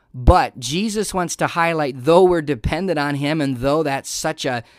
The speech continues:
amazing thing, it can be difficult for some, but God wants to keep revealing through Jesus how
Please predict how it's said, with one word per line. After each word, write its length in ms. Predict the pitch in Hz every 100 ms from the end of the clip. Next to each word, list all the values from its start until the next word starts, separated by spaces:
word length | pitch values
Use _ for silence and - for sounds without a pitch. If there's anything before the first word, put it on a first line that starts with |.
| _ _ _
amazing 760 | - 143 147 170 247 208 165 143
thing, 160 | 151 165
it 100 | 139
can 160 | 156
be 80 | 143
difficult 540 | 120 180 208 - 160
for 140 | - 123
some, 380 | - - 123 127
but 160 | 131
God 280 | 123 165 262
wants 320 | 269 208 -
to 120 | -
keep 360 | 156 - 208 -
revealing 520 | 151 120 139 139 139
through 220 | 123 127
Jesus 640 | 117 123 131 120 113 113 - - - _ -
how 460 | - 175 185 175